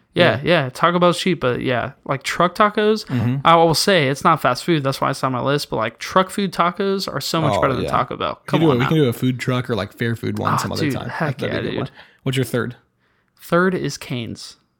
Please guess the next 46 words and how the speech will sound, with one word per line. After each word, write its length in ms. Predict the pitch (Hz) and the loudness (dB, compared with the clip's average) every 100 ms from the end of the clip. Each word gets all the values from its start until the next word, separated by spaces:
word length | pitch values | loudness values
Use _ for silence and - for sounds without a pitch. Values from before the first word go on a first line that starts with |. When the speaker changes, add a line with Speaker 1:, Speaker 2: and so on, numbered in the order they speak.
| _ | _
Speaker 2:
Okay, 300 | 139 147 110 - _ | -2 -2 -2 -6 _
that's 180 | - 127 | -6 -4
a 20 | |
good 140 | 135 110 | -4 -4
one. 180 | 101 123 _ | -4 -8 _
Speaker 1:
Cane's 340 | - 165 196 | 0 2 2
is 140 | 196 165 | 0 -4
good 260 | - 147 | 0 0
Speaker 2:
That's 180 | 151 - | 0 0
a 40 | 143 | 0
really 100 | 143 | 4
good 60 | 151 | 4
Speaker 1:
quality. 320 | 151 165 180 | 4 2 0
Speaker 2:
one. 180 | 190 - | -2 -4
Speaker 1:
It's 140 | 185 202 | -2 2
a 40 | |
really 160 | 202 214 | 6 6
Speaker 2:
I 60 | |
had 60 | 175 | 6
Speaker 1:
good 100 | 202 | 6
Speaker 2:
that 100 | 220 | 6
on 140 | 220 | 6
mine, 200 | 220 220 | 6 4
but 100 | 190 143 | 4 2
I 80 | |
replaced 440 | 139 131 147 123 - | 0 0 -2 -2 -4
it 100 | - | -8
with, 200 | 117 - | -8 -6
with 200 | 117 - | -8 -8
some 240 | - 123 113 | -10 -10 -10
stuff. 340 | - - - _ _ _ - _ _ _ _ _ _ - - | -8 -10 -12 _ _ _ -20 _ _ _ _ _ _ -20 -8
Speaker 1:
Quit 140 | - 202 | 0 2
agreeing 300 | 170 190 165 | 4 4 2
with 180 | 143 | 0
me. 80 | 131 | -2
This 80 | 135 139 | -4 -2
is 20 | |
supposed 200 | 175 165 | -4 -2
to 40 | |
be 100 | 170 | 0
a 40 | 151 | 0
debatable 480 | 143 139 151 143 135 | 0 0 0 -2 -2
topic. 480 | 120 131 - - - 605 | 0 0 -2 -4 -2 -2
<laughs> 120 | - | 2
Speaker 2:
All 100 | |
right, 40 | - | 6